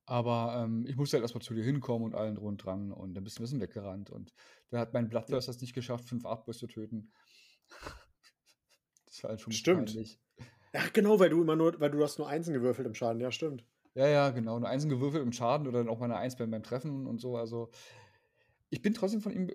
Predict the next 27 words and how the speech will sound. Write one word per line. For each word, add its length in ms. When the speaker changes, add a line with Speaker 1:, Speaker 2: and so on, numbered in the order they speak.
Speaker 1:
äh, 180
ich 140
mag 140
ihn 60
trotzdem 340
sehr. 260
Al-, 200
also 200
allein 200
schon 120
diese 220
minus 300
eins 160
to 100
Hit 120
Bubble, 300
die, 220
äh, 500
die 100
ja 220
Neferata 680
in 360
ä-, 220
ähnlicher 320
Form 200
auch 200
hat, 200